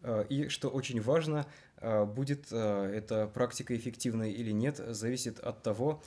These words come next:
можно ли, практикуя, э, этот новый, э, открытый,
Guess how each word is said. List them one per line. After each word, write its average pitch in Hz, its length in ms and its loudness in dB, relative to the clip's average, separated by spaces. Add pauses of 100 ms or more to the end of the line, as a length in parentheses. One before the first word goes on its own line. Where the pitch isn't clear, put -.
(140)
можно 139 320 4
ли, 131 280 2
практикуя, 113 920 0
э, 104 280 -2
этот 110 300 -6
новый, 110 460 4
э, 104 380 -2 (140)
открытый, 113 600 -2